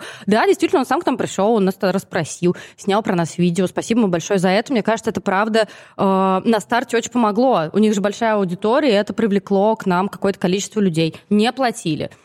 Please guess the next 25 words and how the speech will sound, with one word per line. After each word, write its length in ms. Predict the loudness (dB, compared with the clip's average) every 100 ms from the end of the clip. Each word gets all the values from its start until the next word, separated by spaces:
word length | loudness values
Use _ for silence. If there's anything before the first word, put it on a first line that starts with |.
| _ _
И 120 | -2
если 320 | 2 2 0
у 40 | 0
вас 140 | 0
будут 160 | 0 0
подобного 360 | 0 0 2 0
рода 140 | 0
вопросы, 320 | 0 -2 -2
платили 300 | -2 -2 0
ли 80 | 2
мы 100 | 2
кому-то 320 | 0 0 0
за 100 | -2 -2
что-то, 420 | 0 0 0 -4 -6 -6
мы 160 | 0 2
на 160 | 2 0
старте 600 | -2 -2 -2 -2 -2 -2
в 40 |
Инстаграме 640 | 0 -2 0 0 2 2 0
партнёрского 480 | -2 -2 -2 -2 0
материала 640 | 0 0 0 2 2 2 -2 _ _ -4
платили, 460 | -2 0 0 0 2 2 2 2 2 0
э, 40 |
за 120 | 0
таргет. 320 | -2 -4 -6